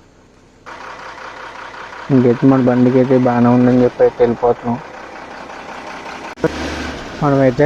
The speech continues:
చోడవరం అయితే ఎంటర్ అయిపోయాం అనమాట. ఇక్కడ చెక్ పోస్ట్ ఉంటుంది. చెక్ పోస్ట్ కాడ అయితే పేపర్లు అయితే చెకింగ్ చేయించుకొని అయితే వెళ్ళాలి.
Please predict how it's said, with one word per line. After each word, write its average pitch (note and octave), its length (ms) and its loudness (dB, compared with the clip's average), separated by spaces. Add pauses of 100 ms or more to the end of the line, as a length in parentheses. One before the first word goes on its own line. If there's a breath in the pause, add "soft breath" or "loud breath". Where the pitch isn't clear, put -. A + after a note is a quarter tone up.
చోడవరం C3 460 2
అయితే C3+ 180 2
ఎంటర్ C3 240 2
అయిపోయాం C3+ 260 4
అనమాట. C3+ 280 2 (160)
ఇక్కడ - 220 2
చెక్ A#2+ 240 -2
పోస్ట్ - 300 0
ఉంటుంది. C3 400 2
చెక్ A#2+ 220 0
పోస్ట్ B2 220 0
కాడ B2+ 120 4
అయితే B2+ 240 2
పేపర్లు A#2+ 380 2
అయితే A#2+ 200 4
చెకింగ్ B2+ 340 2
చేయించుకొని B2 400 4
అయితే B2 220 2 (1040)
వెళ్ళాలి. B2 420 4